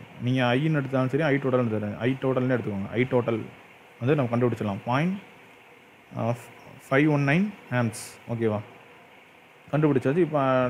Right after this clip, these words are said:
total current நம்மளுக்கு தெரியும். அ, இது நம்ம எப்படி கண்டுபிடிக்கணும்னு நான் சொல்லிட்டேன். one fifty volt ohm divided by one fifty plus one forty.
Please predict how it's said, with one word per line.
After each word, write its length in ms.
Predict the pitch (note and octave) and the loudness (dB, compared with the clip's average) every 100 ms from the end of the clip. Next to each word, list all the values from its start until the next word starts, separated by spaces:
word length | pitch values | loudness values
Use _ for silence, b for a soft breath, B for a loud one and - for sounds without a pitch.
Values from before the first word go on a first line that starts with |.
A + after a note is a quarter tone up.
| B2+ | 0
total 220 | D#3+ D#3+ | 0 0
current 200 | C#3+ C#3+ | 0 0
நம்மளுக்கு 160 | C3+ B2 | 0 0
தெரியும். 360 | A#2+ B2 F3+ G3+ - - - - - | 0 0 0 -4 -10 -20 -20 -20 -6
அ, 120 | C3+ C3+ | -2 2
இது 200 | D3 F3+ | 2 4
நம்ம 180 | D#3 | 4
எப்படி 200 | C#3+ C#3+ | 4 2
கண்டுபிடிக்கணும்னு 420 | C3+ C#3 C3 C3+ C3 | 2 4 2 2 0
நான் 100 | A#2+ | 2
சொல்லிட்டேன். 420 | A#2+ A#2+ D3+ E3 | 0 2 -2 0
one 140 | C3+ | -2
fifty 260 | C#3 - C#3+ | -4 -4 0
volt 400 | C3+ C3 C#3 D#3+ - B2+ | 2 4 2 0 -4 0
ohm 240 | C#3+ E3 | 0 2
divided 200 | C3+ B2+ | 2 2
by 80 | B2+ | 0
one 160 | C#3 C3 | 0 -2
fifty 200 | - C#3 | -2 0
plus 140 | C3+ | 0
one 160 | B2 A#2+ | 0 0
forty. 340 | A#2+ A2 B2 | 2 2 0